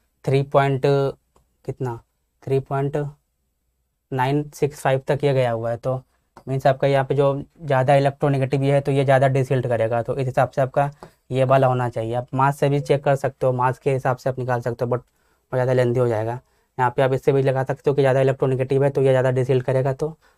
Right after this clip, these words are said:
आपका ये वाला होना चाहिए, आपका ये वाला उस हिसाब से नहीं हो सकता, then आपका ए ऑप्शन सही होना चाहिए।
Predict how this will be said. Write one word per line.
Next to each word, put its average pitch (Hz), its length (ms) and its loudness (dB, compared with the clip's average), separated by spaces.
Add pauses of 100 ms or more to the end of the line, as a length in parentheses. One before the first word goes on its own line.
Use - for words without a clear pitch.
आपका 127 200 -4
ये 127 100 0
वाला 123 200 2
होना 123 180 -2
चाहिए, 131 200 0
आपका 127 220 -2
ये 123 120 0
वाला 127 280 -2 (100)
उस 131 140 -12
हिसाब 127 160 -6
से - 120 -6
नहीं 123 100 -2
हो 117 60 -6
सकता, 120 360 -10 (440)
then 123 100 -4
आपका 123 220 -2
ए 131 120 -2
ऑप्शन 127 280 -4
सही 127 120 -2
होना 117 220 -2
चाहिए। 110 340 -8